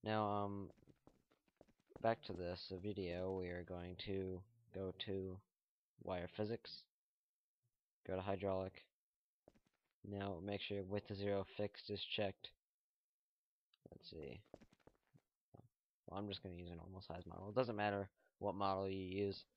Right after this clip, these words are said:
but you wanna check, uh, you wanna go from there to there.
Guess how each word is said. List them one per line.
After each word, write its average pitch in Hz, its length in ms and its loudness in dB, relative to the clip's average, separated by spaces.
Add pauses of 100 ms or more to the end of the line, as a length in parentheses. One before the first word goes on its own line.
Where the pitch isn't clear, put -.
(380)
but 98 220 4 (240)
you 107 200 2
wanna 107 280 6 (260)
check, 107 320 4 (400)
uh, 98 240 2
you 98 160 2
wanna 101 260 2 (1700)
go 98 100 -2
from 98 200 -6
there 113 340 4 (920)
to - 80 -4
there. 98 320 2